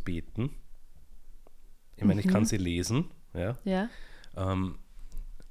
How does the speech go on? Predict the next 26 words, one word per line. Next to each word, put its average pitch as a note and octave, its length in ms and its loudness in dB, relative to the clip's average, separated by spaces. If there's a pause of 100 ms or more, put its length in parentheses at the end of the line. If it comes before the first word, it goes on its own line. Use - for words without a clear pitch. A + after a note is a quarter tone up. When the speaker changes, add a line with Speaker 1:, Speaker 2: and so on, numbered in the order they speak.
Speaker 1:
aber F#2+ 240 0
das - 380 -2
hat G2 280 0
wenig G2+ 360 2
mit, - 340 -2
mit F#2+ 240 -4
Gebet - 380 2
zu - 120 8
tun, G2+ 300 0
wenn F#2+ 100 4
ich G2 120 -2
sie - 100 -2
nur G2+ 180 6
lese, F2+ 540 4 (140)
ja. G#2+ 160 0 (520)
Ich - 120 -6
kann G2+ 180 2
einen A2+ 220 2
Bibeltext A2 580 -2
tatsächlich F#2+ 500 0
meditieren. F2+ 1080 0 (800)
Ähm, F2+ 400 0 (460)
und - 240 -6
das G2+ 120 -2
ist - 400 0 (380)
irre, C3 480 4